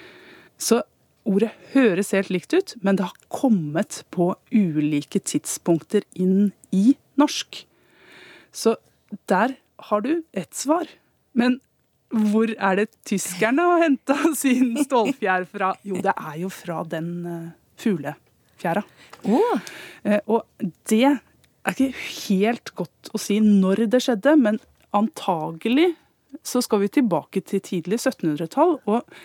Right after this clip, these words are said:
Speaker 1: det som kan ha skjedd, og sannsynligvis har skjedd,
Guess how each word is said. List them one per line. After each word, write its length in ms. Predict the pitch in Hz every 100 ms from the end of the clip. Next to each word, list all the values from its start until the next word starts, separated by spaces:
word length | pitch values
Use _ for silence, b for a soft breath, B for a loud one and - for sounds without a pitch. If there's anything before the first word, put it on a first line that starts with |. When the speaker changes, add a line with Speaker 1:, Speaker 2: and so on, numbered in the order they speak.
| B B B _
Speaker 1:
det 180 | 202 190
som 260 | - 262 262 _ _ _ _ _
kan 300 | - 370 370
ha 100 | 208
skjedd, 340 | - 147 - -
og 140 | -
sannsynligvis 1000 | 175 214 - - 151 139 160 180 190 - -
har 160 | 170 165
skjedd, 320 | 302 339